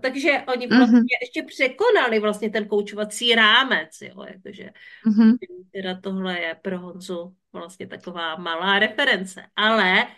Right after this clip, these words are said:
Speaker 1: tady je to použito proto, že ten můj syn,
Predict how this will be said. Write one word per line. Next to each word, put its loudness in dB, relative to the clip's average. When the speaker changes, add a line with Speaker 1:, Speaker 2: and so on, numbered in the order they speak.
Speaker 1:
tady -2
je 0
to -6
použito -4
proto, -8
že -6
ten -6
můj 0
syn, -6